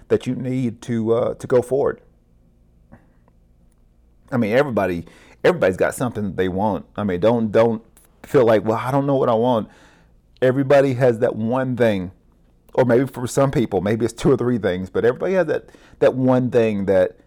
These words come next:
hey, if y-, you knew you could go for it, you could do it. Now, the thing is, what's actually stopping us? Is it our circumstances, quote unquote,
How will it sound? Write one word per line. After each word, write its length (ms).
hey, 240
if 280
y-, 100
you 260
knew 400
you 160
could 180
go 200
for 340
it, 120
you 160
could 160
do 180
it. 100
Now, 220
the 160
thing 280
is, 480
what's 440
actually 360
stopping 440
us? 380
Is 240
it 320
our 220
circumstances, 840
quote 260
unquote, 500